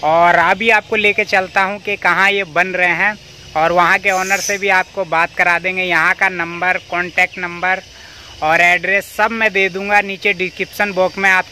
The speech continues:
चेक कर लीजिए और यहाँ आ सकते हैं। और जो रेट मैं आपको बता रहा हूँ इस वीडियो में, उसी रेट पे आपको यहाँ पे मिलेगी। तो ज़्यादा टाइम ना लेते हुए चलते वीडियो अपनी स्टार्ट करते हैं।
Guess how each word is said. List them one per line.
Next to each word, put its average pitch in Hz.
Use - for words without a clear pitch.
चेक 180
कर 202
लीजिए 190
और 190
यहाँ 180
आ 190
सकते -
हैं। 185
और 165
जो 170
रेट 214
मैं 208
आपको 196
बता 190
रहा 208
हूँ 208
इस 175
वीडियो 196
में, 202
उसी 196
रेट 226
पे 214
आपको 196
यहाँ 185
पे 196
मिलेगी। 190
तो 170
ज़्यादा 190
टाइम 214
ना 214
लेते 214
हुए 214
चलते 208
वीडियो 185
अपनी 214
स्टार्ट 170
करते 143
हैं। 135